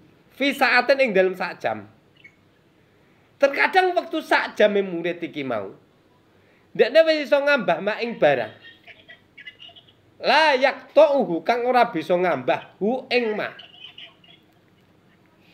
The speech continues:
Sapa ghairuhu liyane?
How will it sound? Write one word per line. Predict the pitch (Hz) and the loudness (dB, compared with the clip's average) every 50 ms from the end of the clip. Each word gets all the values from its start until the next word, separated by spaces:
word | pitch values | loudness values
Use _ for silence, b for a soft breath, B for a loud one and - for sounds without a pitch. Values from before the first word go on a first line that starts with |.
| b b b b b b b b b b b - | b b b b b b b b b b b 0
Sapa | - 285 294 285 - 349 349 320 220 | 4 4 4 6 6 6 6 6 6
ghairuhu | 208 214 214 208 208 214 202 202 262 262 | 4 6 6 6 4 2 -4 -6 -6 -6
liyane? | 240 233 226 202 185 175 170 175 202 254 349 - | -2 2 2 2 2 2 0 -2 -4 -4 -6 -10